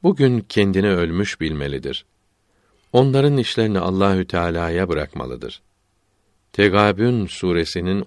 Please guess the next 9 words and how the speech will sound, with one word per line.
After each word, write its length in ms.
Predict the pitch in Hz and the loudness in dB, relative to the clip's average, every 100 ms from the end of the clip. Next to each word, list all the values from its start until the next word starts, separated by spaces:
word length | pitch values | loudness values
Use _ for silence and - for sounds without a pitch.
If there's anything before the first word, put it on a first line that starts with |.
| - | -2
on 260 | 110 120 | 0 0
beşinci 640 | 90 80 85 80 78 98 110 _ _ _ - | -2 -2 -6 -6 -4 -4 -6 _ _ _ -6
ve 80 | 101 | -4
Enfal 600 | - 104 101 - 110 104 | -2 -2 -2 0 0 0
suresinin 720 | - 90 90 87 92 92 87 - _ _ _ | -4 -2 -2 -2 -4 -4 -6 -10 _ _ _
yirmi 300 | - 95 92 | 0 2 2
sekizinci 580 | 87 85 95 85 87 90 | 0 -2 -2 -4 -4 -2
ayetinde 580 | 95 85 82 - 85 82 | 0 0 -2 -4 -4 -2
mealen, 680 | 82 85 87 92 92 95 | -2 -2 -2 -2 -2 -4